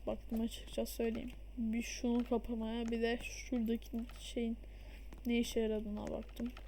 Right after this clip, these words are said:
Burada ne diyor? "Use the share controls with the server on here." Aa!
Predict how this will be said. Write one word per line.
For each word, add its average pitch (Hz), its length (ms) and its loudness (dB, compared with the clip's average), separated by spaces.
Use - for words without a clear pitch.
Burada 262 200 4
ne 277 200 6
diyor? 262 260 2
"Use - 220 0
the 254 200 2
share 247 580 4
controls 233 480 4
with - 240 0
the 240 100 2
server 226 680 2
on 220 180 2
here." 226 260 0
Aa! 311 100 8